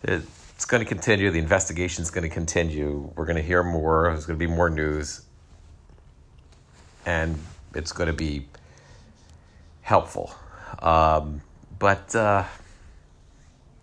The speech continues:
well, my house is just about done. We've been getting work, ha-, getting work done on our house for, since October.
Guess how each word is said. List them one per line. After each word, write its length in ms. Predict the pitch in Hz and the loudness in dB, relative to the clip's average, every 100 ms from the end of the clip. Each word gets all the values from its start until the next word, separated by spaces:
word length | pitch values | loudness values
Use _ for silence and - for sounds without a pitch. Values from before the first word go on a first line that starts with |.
| - - | -20 -2
well, 200 | 185 - | 0 2
my 140 | 104 95 | 0 2
house 420 | 120 165 160 - | 4 4 4 0
is 120 | 87 80 - | -2 -2 -4
just 240 | 104 - | -8 -8
about 300 | - 71 - | -4 -2 -2
done. 280 | - 71 69 - - - - | -4 -4 -6 -12 -20 -20 -10
We've 180 | 110 110 | -8 -4
been 320 | 107 101 95 | -4 -4 -4
getting 500 | 104 110 113 98 - | -2 0 -2 -4 -2
work, 240 | 107 107 | -2 0
ha-, 140 | 107 104 | 2 2
getting 280 | 113 95 | 2 2
work 240 | 85 92 - | 2 2 2
done 160 | 73 | 0
on 100 | 71 | 0
our 100 | 67 | -2
house 480 | 69 71 69 - - - - - - - - - - - - | 0 0 0 -4 -12 -16 -20 -20 -20 -20 -20 -20 -20 -20 -20
for, 880 | - - 87 85 78 76 76 82 - - - - - - - - | -8 -2 2 6 6 6 2 -2 -10 -20 -20 -20 -20 -20 -16 -2
since 280 | 131 113 | 0 2
October. 540 | 90 85 - 62 - | -2 -2 -4 -4 -6